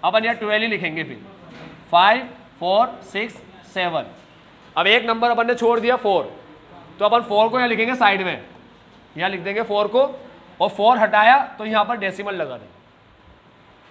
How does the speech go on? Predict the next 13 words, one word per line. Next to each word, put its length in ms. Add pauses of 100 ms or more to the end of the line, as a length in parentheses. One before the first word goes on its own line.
(840)
एक 180
नंबर 240
यहाँ 160
से 100
हटाओगे 360
तो 60
एक 180
नंबर 220
यहाँ 120
से 120
भी 60
हटाना 260
पड़ेगा। 220